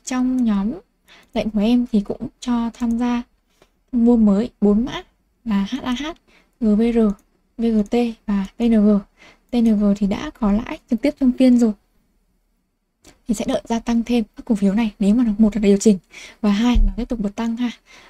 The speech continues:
Ở hướng đi nào thì chúng ta cũng sẽ có cái điểm gia tăng, thế nên anh chị mình chưa biết nên chọn cổ phiếu như thế nào, à, để chúng ta có một cái hiệu quả cao nhất,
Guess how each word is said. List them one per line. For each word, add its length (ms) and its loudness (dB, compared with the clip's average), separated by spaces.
Ở 200 0
hướng 220 4
đi 100 6
nào 280 0
thì 80 -20
chúng 180 -2
ta 140 -2
cũng 180 -10
sẽ 200 -12
có 180 -6
cái 100 0
điểm 180 2
gia 120 -4
tăng, 220 -2
thế 80 0
nên 160 2
anh 120 -4
chị 140 -14
mình 220 2
chưa 180 -2
biết 160 -2
nên 100 -2
chọn 220 -8
cổ 120 -8
phiếu 180 -6
như 120 0
thế 120 0
nào, 200 0
à, 180 -2
để 140 0
chúng 120 -4
ta 160 -4
có 160 -2
một 120 -2
cái 80 0
hiệu 100 -2
quả 100 -4
cao 160 -2
nhất, 180 0